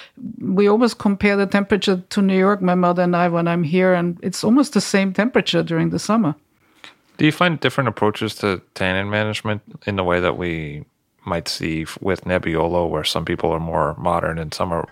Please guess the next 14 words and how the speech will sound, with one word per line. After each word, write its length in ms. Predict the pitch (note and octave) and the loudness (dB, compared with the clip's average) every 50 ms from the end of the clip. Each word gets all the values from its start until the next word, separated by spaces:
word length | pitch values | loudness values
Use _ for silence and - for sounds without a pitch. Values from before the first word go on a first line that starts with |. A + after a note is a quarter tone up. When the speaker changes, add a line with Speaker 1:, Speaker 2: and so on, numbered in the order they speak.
| - | -4
Speaker 2:
more 120 | - - - | -4 -2 -2
traditional, 580 | - - - - G2 - - G#2 G2+ G2 F#2+ | -4 -4 -4 -2 0 0 0 2 2 2 2
or 440 | F#2 F2 E2+ C2+ C2+ - - - - - | 2 0 0 0 -2 -4 -6 -8 -12 -8
in 140 | - G#2 F#2+ | -8 -6 -4
Rioja? 500 | E2+ E2 E2+ F2+ F#2+ F#2+ G#2 F#2+ F#2 F#2 F2+ | -2 0 2 2 2 2 2 2 2 2 0
Does 140 | F#2+ G2 | -2 -2
that 160 | - A#2+ G#2+ - | -2 -2 -2 -2
carry 260 | - B2 A2 G#2+ G2 | -2 0 0 0 0
through 360 | - - - - F#2+ F#2 F2+ | -4 -6 -6 -4 -4 -2 -2
with 120 | F2 D#2+ - | -4 -4 -4
Austrian 420 | - E2+ F2+ - - F#2+ F#2+ F2+ | -4 -4 -2 -4 -4 -6 -6 -4
reds 280 | F2 F2 F2 E2+ - - | -2 -2 -2 -2 -4 -8
as 160 | D2 - - | -8 -8 -6
well? 240 | - - - - | -6 -6 -6 -6